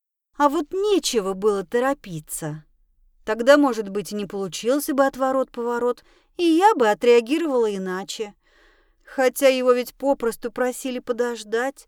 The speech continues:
а он... Я ускорила шаг, со злостью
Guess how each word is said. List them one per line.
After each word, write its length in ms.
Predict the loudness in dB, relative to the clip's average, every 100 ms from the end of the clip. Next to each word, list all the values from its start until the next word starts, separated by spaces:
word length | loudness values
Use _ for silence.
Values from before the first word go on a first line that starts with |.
| _ _ _ _
а 220 | 0 0
он... 400 | 0 -2 -6 -10 _ _ _ _ -20 _ _ _ _
Я 280 | 0 4 4
ускорила 640 | 2 -6 -2 0 0 -4
шаг, 540 | -6 -6 -4 -6 -10 _ _ _ _
со 280 | -2 0 0
злостью 840 | 0 2 2 0 -10 -10 -8 -10